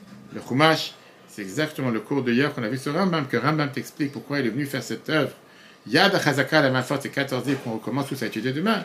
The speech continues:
Parce que jusqu'au Rambam, mille ans d'histoire, plus de mille ans d'histoire, il n'y avait pas un seul livre qui donnait la possibilité à quelqu'un de pouvoir apprendre les lois de la Torah comme il faut. Tu voulais apprendre les lois de Shabbat, c'était réparpillé dans plusieurs Gemarot,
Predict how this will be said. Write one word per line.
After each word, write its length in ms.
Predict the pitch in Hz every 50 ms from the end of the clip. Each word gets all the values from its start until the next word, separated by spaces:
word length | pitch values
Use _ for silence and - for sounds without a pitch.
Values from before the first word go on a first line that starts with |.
| - - - - - - - -
Parce 120 | 117 -
que 100 | - -
jusqu'au 360 | - 165 226 226 - - 180
Rambam, 360 | 131 120 113 104 104 107 107 131 - - -
mille 240 | 113 113 139 185 190
ans 80 | 180 165
d'histoire, 540 | 143 131 131 - - 127 127 127 135 139 - - - - - - - - - -
plus 140 | - 220 208
de 80 | 175
mille 140 | 151 139 127
ans 60 | 120
d'histoire, 380 | 110 110 - - 123 123 123 123 - - - - - - - - - - -
il 80 | 120
n'y 60 | 113
avait 160 | 135 139 135 - - - - -
pas 240 | - 190 208 233 - - - -
un 160 | 269 294 285
seul 300 | - - 269 262 240 220
livre 340 | 208 208 202 165 156 139 - - - - - - - - - - - - -
qui 160 | - - 165
donnait 260 | 143 156 156 196 254
la 100 | 262 247
possibilité 460 | - 214 208 202 208 196 185 190 208 226
à 60 | 220
quelqu'un 260 | 202 196 196 240 233
de 80 | 214 165
pouvoir 320 | - 170 165 208 202 180
apprendre 300 | 170 170 - - 208 190
les 60 | 180
lois 120 | 165 175 190
de 60 | 175
la 60 | 160
Torah 200 | - 160 165 165
comme 180 | 156 - 139 135
il 60 | 127
faut. 160 | - - - -
Tu 60 | -
voulais 120 | - 175 185
apprendre 180 | 180 190 180
les 60 | 165 170
lois 80 | 190
de 60 | 185
Shabbat, 300 | - 175 185 220 208 -
c'était 220 | - 151 - 160 156
réparpillé 360 | 151 151 151 143 139 156 151
dans 80 | 147 131
plusieurs 280 | 135 139 135 151 139
Gemarot, 300 | 139 139 135 123 120 113